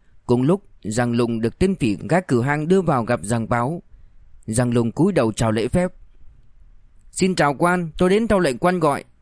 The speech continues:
Giang Páo ngồi lên một tảng đá bằng, thong thả nạp thuốc vào chiếc điếu cạn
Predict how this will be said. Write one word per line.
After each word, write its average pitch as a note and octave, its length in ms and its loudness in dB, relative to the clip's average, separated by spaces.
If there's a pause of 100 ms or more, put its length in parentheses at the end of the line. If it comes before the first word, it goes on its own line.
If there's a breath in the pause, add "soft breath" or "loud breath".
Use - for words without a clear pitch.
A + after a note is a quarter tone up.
(1300)
Giang A2+ 320 -4
Páo B2+ 240 0
ngồi D3 200 0
lên F3+ 220 0
một C#3 220 -2
tảng A2 200 -2
đá C#3+ 120 0
bằng, A2 440 -2
thong F#3+ 200 -2
thả G#2+ 200 0
nạp G#2+ 340 -4
thuốc G3 180 2
vào A2 280 -2
chiếc C#3 200 -2
điếu E3 160 0
cạn A2+ 260 -2